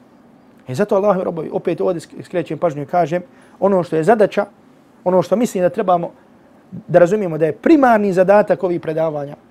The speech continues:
znači da mijenjaju naše živote, ali stvarno da ih mijenjaju. Da iz-, izađemo i kažemo, „Naučio sam ovo, međutim, treba to i to da promijenim u svom životu.” I onda na kraju kaže, kaže, „La yadhkur ahadan illa bi khair”, kaže, „Nikoga ne bi spominjao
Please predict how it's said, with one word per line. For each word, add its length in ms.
znači 200
da 80
mijenjaju 400
naše 240
živote, 300
ali 120
stvarno 340
da 60
ih 100
mijenjaju. 320
Da 80
iz-, 160
izađemo 500
i 40
kažemo, 320
„Naučio 280
sam 180
ovo, 280
međutim, 340
treba 260
to 100
i 60
to 140
da 80
promijenim 520
u 60
svom 180
životu.” 240
I 20
onda 140
na 80
kraju 280
kaže, 300
kaže, 280
„La 160
yadhkur 340
ahadan 340
illa 220
bi 80
khair”, 380
kaže, 220
„Nikoga 320
ne 100
bi 80
spominjao 460